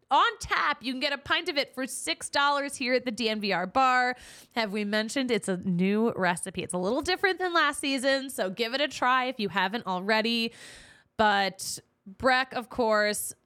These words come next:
no better way to watch a game than with a nice ice cold Breck brew in your glass. Made with a hundred percent renewable energy, so you can drink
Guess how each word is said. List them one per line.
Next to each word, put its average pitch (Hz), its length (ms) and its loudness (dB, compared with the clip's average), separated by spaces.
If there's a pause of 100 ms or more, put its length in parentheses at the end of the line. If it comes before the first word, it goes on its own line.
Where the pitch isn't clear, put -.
(200)
no 247 340 0
better 214 300 2
way 190 420 0
to 208 120 -4
watch 190 260 0
a 208 60 -2
game 185 480 -4
than 185 260 -4
with 190 160 -2 (120)
a 180 160 -4
nice 220 680 -2 (420)
ice 339 360 0
cold 247 760 4 (220)
Breck 202 400 -2
brew 196 340 0 (140)
in 277 280 0
your 220 180 2
glass. 180 720 -2 (720)
Made 226 240 0
with 214 140 0
a 208 60 4
hundred 294 420 -2
percent 269 340 0
renewable 202 540 -2
energy, 285 520 0
so - 140 -8
you 240 240 2
can 190 360 -4
drink 269 520 0